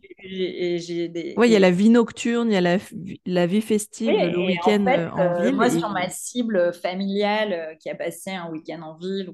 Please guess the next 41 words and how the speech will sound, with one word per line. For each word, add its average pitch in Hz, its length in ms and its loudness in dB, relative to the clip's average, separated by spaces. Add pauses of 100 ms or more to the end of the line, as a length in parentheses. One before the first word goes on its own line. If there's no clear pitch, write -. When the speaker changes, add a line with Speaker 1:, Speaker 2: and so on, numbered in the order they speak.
Speaker 1:
quoi, 190 220 -2
qui - 160 -16
veut 160 80 -18
rester 156 260 -12
en 175 80 -6
Provence, 180 600 -6
mais 170 120 -6
avec 165 220 -8
des 170 180 -4
enfants, 220 640 -4
en 151 60 -14
fait, 214 340 -6
euh, 160 160 -4
bah, 143 140 -8
la 143 140 -6
roucoulade 180 440 -10
correspond 165 440 -16
totalement 170 420 -10
à 175 60 -6
leur 165 160 -6
demande. 220 460 -6
Mais, 160 380 -12
euh, 143 720 -12 (140)
et 170 40 -20
ça, 220 200 0
je 220 60 -4
l'avais 180 200 -2
pas 180 140 -4
vu 190 120 -6
avant. 156 180 -8
Ça, - 60 -20 (400)
j'ai 226 80 -6
Speaker 2:
D'accord, 190 380 -4
Speaker 1:
pas, - 380 -20
euh, 151 40 -18
Speaker 2:
super. 160 260 -8 (1080)
Et 202 140 6
effectivement, 247 560 2
comme 196 240 -2
quoi, 226 440 0
euh, 160 240 -10